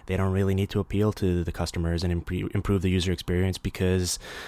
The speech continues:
of the supply and demand, and they know they're gonna come to them anyways. But that has changed. The times have changed because SeatGeek is around, and SeatGeek knows that the customer comes first, and they are all about making that experience easier for you as a consumer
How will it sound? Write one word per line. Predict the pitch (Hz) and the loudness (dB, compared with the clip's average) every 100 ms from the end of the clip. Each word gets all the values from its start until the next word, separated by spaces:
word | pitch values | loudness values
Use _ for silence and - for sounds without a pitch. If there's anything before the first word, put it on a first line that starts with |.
| - | -12
of | - | -4
the | 92 | 0
supply | - - 92 | 0 0 0
and | 98 | 2
demand, | 92 110 | 2 2
and | 85 | 2
they | |
know | 82 85 | 2 2
they're | 87 | 2
gonna | 87 | 0
come | - | 0
to | 78 | 2
them | 95 | 6
anyways. | 107 120 90 85 | 8 8 8 4
But | 95 | 2
that | 87 117 | 6 6
has | 117 | 6
changed. | - 131 117 92 82 | 4 6 6 6 0
The | |
times | 90 101 107 107 | 0 4 6 4
have | - 101 87 | 2 0 2
changed | - 104 95 - | 2 4 2 -2
because | - 92 | -2 -2
SeatGeek | - 127 123 98 85 | 2 2 4 2 2
is | 87 | 0
around, | 82 80 139 143 - - - - - - | 0 -2 -6 -12 -20 -20 -18 -18 -6 -2
and | 92 | 2
SeatGeek | - 127 - - - - - - - - - | 4 2 2 -2 -2 -14 -20 -20 -20 -18 2
knows | 95 98 | 6 6
that | 95 | 4
the | - | 0
customer | - 98 98 90 | 0 0 0 2
comes | 98 87 | 2 0
first, | - 82 - - - - - - - | 2 2 2 -8 -10 -20 -20 -8 0
and | 95 92 90 90 85 - - _ | 2 4 2 2 -2 -6 -18 _
they | 98 101 101 104 - | 6 6 6 6 6
are | 101 | 8
all | 98 98 | 10 8
about | 90 110 110 | 8 6 6
making | 98 - | 2 2
that | 92 92 | 2 2
experience | 90 - 90 90 87 - | 0 0 2 2 0 -2
easier | 101 85 92 | -2 -2 -2
for | 85 92 | -2 -2
you | 87 92 | 2 2
as | 87 | 2
a | |
consumer | 87 87 - 101 92 90 | 0 -2 0 2 4 2